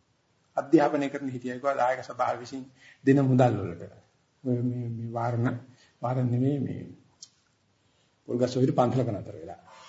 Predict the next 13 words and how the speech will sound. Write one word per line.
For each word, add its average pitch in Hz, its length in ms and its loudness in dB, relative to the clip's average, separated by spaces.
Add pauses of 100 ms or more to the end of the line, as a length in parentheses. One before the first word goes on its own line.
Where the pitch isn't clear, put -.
(580)
ඉතින් 131 100 -2
හිතන්න 139 300 4 (320)
මේ 113 260 -12
මාතරම 123 420 -6
ඉපදිච්ච 127 380 -4
මිනිස්සේ 135 420 2 (360)
කොළඹ 127 300 -6
ඇවිල්ලා 139 260 -2
වැල්ලවත් 143 380 4
ඉගෙන 143 200 2
ගන්න 143 240 -2
අවුරුදු 156 360 4
තුනක්. 127 280 0